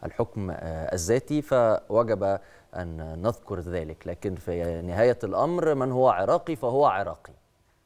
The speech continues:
من هو سوري فهو سوري، من هو مصري فهو مصري، والأمر على كل الدول العربية عشان ما نخشش في التفاصيل بتاعت يعني إيه اللي حضراتكم أدرى بيها.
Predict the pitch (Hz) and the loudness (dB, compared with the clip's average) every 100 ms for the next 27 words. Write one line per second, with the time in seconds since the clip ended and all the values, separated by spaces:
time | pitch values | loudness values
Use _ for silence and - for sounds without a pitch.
0 | _ 113 113 127 117 - 180 208 196 147 | _ -8 -2 0 0 2 0 0 2 4
1 | 156 - 104 85 - _ - 113 120 143 | 4 2 -4 -12 -16 _ -8 -4 2 4
2 | 139 185 196 190 185 143 147 131 123 - | 2 0 0 0 2 4 4 2 -2 -10
3 | 73 - _ _ _ _ _ _ - 95 | -18 -20 _ _ _ _ _ _ -8 0
4 | 127 147 127 117 113 143 131 131 139 113 | 2 4 4 2 -2 -4 -2 2 4 4
5 | 104 110 139 120 120 113 101 139 135 123 | 2 0 0 -2 -4 -10 -8 -8 -8 -10
6 | 117 - - 104 - 127 123 - - - | -10 -8 -6 -6 -6 -6 -8 -14 -20 -14
7 | 87 - 113 104 120 110 104 95 113 104 | -6 0 2 2 0 0 -2 -2 -2 -2
8 | 92 98 107 - 98 107 98 85 80 78 | -6 -2 -4 -2 -4 -2 -4 -6 -10 -12